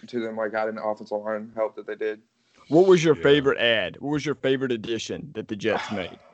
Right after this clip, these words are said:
Speaker 1: I mean, I'm gonna probably say it was, at first it was Breshad Perriman, because I feel like we have absolutely no receivers. I still feel like we need receiver help. I mean, I know we have better talent than we do in, here now, but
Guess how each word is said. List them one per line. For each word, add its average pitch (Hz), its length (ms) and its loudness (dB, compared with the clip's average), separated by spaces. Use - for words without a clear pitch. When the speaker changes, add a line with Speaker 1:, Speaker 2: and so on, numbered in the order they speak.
Speaker 1:
I 147 80 -2
mean, 160 260 0
I'm 135 120 2
gonna 202 180 4
probably 147 580 0
say 127 360 2
it 123 160 -4
was, 120 300 -4
at 135 160 0
first 185 280 0
it - 20 -4
was 135 120 -2
Breshad 117 360 -4
Perriman, 113 340 -10
because 113 260 -14
I 120 60 -6
feel 131 200 -4
like 117 240 -2
we 113 160 -12
have 110 200 -2
absolutely 104 460 -12
no 107 80 -8
receivers. 107 640 -10
I 117 100 -2
still 123 220 -2
feel 117 140 -8
like 107 160 -4
we 107 80 -16
need 107 160 -14
receiver 101 380 -8
help. 107 240 -4
I - 40 -4
mean, 123 140 4
I 117 80 0
know 120 160 2
we 120 120 0
have 110 300 -4
better 113 220 0
talent 110 260 -4
than 107 60 -12
we 107 60 -6
do 110 160 -6
in, 110 80 -8
here 113 180 -6
now, 110 260 -4
but 110 260 -2